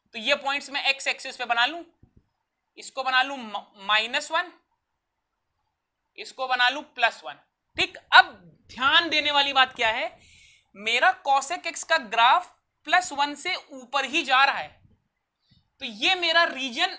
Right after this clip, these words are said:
प्लस वन से ऊपर ही जाएगा। ये मेरा माइनस वन से नीचे जा रहा है, तो ये ग्राफ मेरा माइनस वन से बाहर ही जाएगा। तो मैं क्या करूं, प्लस वन और माइनस वन को भी डॉट करके बना लूं ताकि मुझे बाद में कोई कंफ्यूजन ना हो।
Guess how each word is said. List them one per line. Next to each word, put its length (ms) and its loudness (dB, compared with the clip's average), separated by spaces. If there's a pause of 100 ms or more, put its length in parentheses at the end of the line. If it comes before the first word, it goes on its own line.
(340)
प्लस 300 0
वन 200 -6
से 340 -8
ऊपर 340 -6
ही 180 0
जाएगा। 520 4 (640)
ये 260 0
मेरा 280 6
माइनस 640 0
वन 180 -2
से 160 -6
नीचे 500 -6
जा 220 2
रहा 100 2
है, 80 0
तो 160 -14
ये 260 -2
ग्राफ 540 -2
मेरा 200 -2
माइनस 540 -4
वन 160 -6
से 140 -10
बाहर 460 0
ही 160 -6
जाएगा। 420 2 (520)
तो 80 -14
मैं 100 -6
क्या 200 2
करूं, 260 -4
प्लस 420 -6
वन 160 -4
और 100 -4
माइनस 440 -6
वन 140 -8
को 140 -12
भी 300 -8 (1080)
डॉट 420 0
करके 300 -6
बना 260 0
लूं 140 -10
ताकि 380 -4
मुझे 260 -14
बाद 400 -2
में 160 -14
कोई 200 -8
कंफ्यूजन 720 -10
ना 120 -10
हो। 320 -12